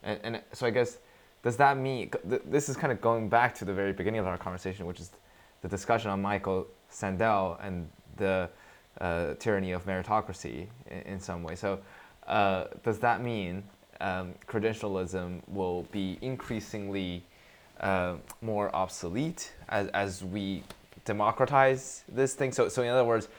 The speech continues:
what is the point of having another Princeton? It seems that, uh, the, the only solution out of this current elite thought bubble,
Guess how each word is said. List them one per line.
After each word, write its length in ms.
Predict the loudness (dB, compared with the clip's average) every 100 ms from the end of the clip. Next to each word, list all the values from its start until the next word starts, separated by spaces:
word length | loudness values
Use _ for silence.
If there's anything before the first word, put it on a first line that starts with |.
| -20 -16 2
what 200 | 6 8
is 140 | 6
the 100 | 2
point 340 | 0 2 2 2
of 80 |
having 220 | 2 2 2
another 220 | 0 0
Princeton? 380 | 0 -2 -2 -2
It 280 | 0 0
seems 280 | 0 -2 2
that, 320 | 4 4 2 -8 -20 -20 -20 _ 2
uh, 180 | 4 4
the, 180 | 4 -2
the 180 | 0 2
only 200 | 2 2
solution 480 | 4 4 2 0
out 220 | 2 4 4
of 260 | 4 -2 -20 _ -16 -16 -16 -18 -16 -12 -6
this 260 | -4 -4
current 360 | 0 2 2 2
elite 340 | 0 -2 0
thought 240 | 4 2 2
bubble, 480 | -2 -2 -4 -6